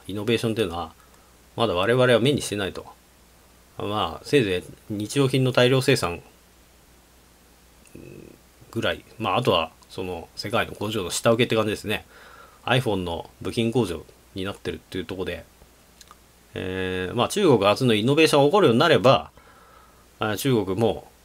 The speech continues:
世界レベルの重要な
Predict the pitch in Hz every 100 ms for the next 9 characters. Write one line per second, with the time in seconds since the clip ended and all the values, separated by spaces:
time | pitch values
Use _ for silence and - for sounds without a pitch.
0 | _ _ _ _ _ _ _ _ _ _
1 | _ _ _ _ _ _ _ _ _ _
2 | _ _ _ _ _ _ - 110 120 120
3 | 113 95 92 87 107 110 107 104